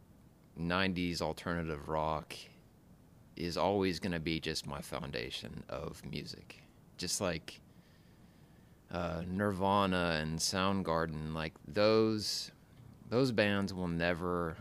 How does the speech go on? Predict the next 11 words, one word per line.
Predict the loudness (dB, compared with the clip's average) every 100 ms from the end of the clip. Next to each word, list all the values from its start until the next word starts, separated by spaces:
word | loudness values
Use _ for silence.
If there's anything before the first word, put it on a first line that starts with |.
| -8
leave | -2 0 2 0 -2 -6 -12 -16 -20 -20 -8
me | -2 0 2
ever. | 0 -2 -8 -16 -10
They | -4
just, | -2 0 0
they're | 0 0 2
there. | 2 2 0 -8 -14 -14 -6
I | -4
mean, | 0 2
that's | 0 2
why, | 4 4